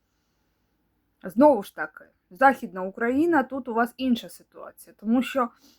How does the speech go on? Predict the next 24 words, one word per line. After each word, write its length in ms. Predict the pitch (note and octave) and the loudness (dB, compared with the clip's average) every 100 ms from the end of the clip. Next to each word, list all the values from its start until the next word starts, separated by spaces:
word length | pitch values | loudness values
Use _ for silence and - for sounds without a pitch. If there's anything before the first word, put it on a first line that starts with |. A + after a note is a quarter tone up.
| _ - | _ -6
воно 220 | A3 D#4 | 0 2
може 220 | D#4+ B3 | 2 -2
програтись 560 | A3+ A3 C4 C4+ B3+ - | -2 2 2 2 -2 -8
через 240 | G#3 G3 | -10 -6
місяць, 300 | G#3+ A3+ A3 | -6 -6 -10
через 240 | G3+ F#3+ | -16 -18
два. 240 | - D3 - _ _ _ _ | -18 -20 -20 _ _ _ _
На 140 | F#3+ A3+ | -6 -2
жаль, 180 | B3+ | -2
так. 380 | B3+ - - _ _ _ _ _ _ _ _ _ _ _ _ _ _ _ _ _ _ | -2 -8 -12 _ _ _ _ _ _ _ _ _ _ _ _ _ _ _ _ _ _
Поки 320 | C4 D4+ D4+ C#4 | 2 2 0 -4
що 180 | A#3 | -6
тенденція 880 | G#3 G3 G3+ C4+ A#3+ - A#3+ A#3 A3+ - _ _ _ _ _ _ _ _ _ _ _ _ | -8 -4 0 0 0 -4 -4 -2 -2 -6 _ _ _ _ _ _ _ _ _ _ _ _
має 360 | G3 A#3 B3 A3+ | 2 4 4 -2
таку 680 | A3+ - G#3+ A3 G3 - _ _ G3+ _ _ _ _ | -8 -12 -12 -8 -8 -12 _ _ -20 _ _ _ _
тему, 380 | D4 G4+ G4+ B3 | 2 2 4 0
що 400 | - B3 B3+ A#3 _ _ _ _ _ _ _ _ _ _ _ _ _ | 0 0 2 0 _ _ _ _ _ _ _ _ _ _ _ _ _
перемовини 680 | C4 C4+ C#4 G4 A4+ F#4+ F#4 | 6 6 8 6 4 4 2
не 140 | E4+ E4 | 2 2
дають 380 | F4 E4 C#4 A#3 | 2 2 2 -2
результату 600 | A#3+ C4 A#3 A3 - G3+ | -2 -2 0 -2 -2 -4
необхідного, 800 | G#3 G#3 - C#4+ D4+ D#4 C4 A#3+ | -4 -6 -6 -4 0 2 2 2
але 340 | G3+ A#3 C4+ | 2 2 2
вже 520 | A3+ F3+ A3+ C#4 C#4+ | 0 -2 0 2 0